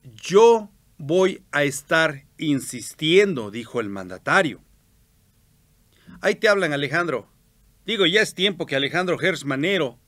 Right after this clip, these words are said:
el florero, como le llaman todos, porque sí es un florero. Digo,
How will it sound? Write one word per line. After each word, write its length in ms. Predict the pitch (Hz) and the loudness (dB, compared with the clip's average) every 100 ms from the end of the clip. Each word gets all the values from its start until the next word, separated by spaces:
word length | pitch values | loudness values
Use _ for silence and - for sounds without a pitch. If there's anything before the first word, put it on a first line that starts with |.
| _ _ _ _ _ _ - | _ _ _ _ _ _ -2
el 220 | 131 139 | -2 -2
florero, 640 | - 131 120 147 202 175 | -4 -4 2 6 6 4
como 200 | - 123 | -2 -8
le 120 | 123 | -6
llaman 360 | 127 139 156 113 | -6 -4 -6 -6
todos, 560 | 165 180 135 135 - _ _ _ - | 0 0 0 -4 -18 _ _ _ -16
porque 180 | - | -12
sí 120 | 190 226 | -10 -8
es 100 | 269 | -6
un 100 | 226 | -4
florero. 480 | 196 175 233 180 _ _ _ _ _ _ _ _ _ _ _ _ _ _ _ _ _ _ _ _ _ _ _ _ _ _ _ _ _ _ _ _ _ _ _ _ _ _ _ _ _ - | -4 -2 -4 -8 _ _ _ _ _ _ _ _ _ _ _ _ _ _ _ _ _ _ _ _ _ _ _ _ _ _ _ _ _ _ _ _ _ _ _ _ _ _ _ _ _ -6
Digo, 440 | 160 220 190 110 | -2 2 0 0